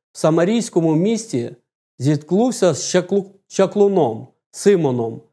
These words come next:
який побачив усі чудеса і знамення, створені Богом руками Пилипа.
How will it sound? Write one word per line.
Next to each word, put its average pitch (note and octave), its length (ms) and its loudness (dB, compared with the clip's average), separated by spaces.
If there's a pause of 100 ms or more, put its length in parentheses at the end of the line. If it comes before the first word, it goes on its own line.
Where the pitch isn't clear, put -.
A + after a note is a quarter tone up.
(340)
який D3+ 340 2
побачив E3 680 2
усі C#3+ 300 -2
чудеса D#3 560 0
і F3+ 80 2
знамення, D3 760 0 (280)
створені D#3 640 2
Богом C#3+ 520 0
руками F3+ 500 2
Пилипа. D3 640 0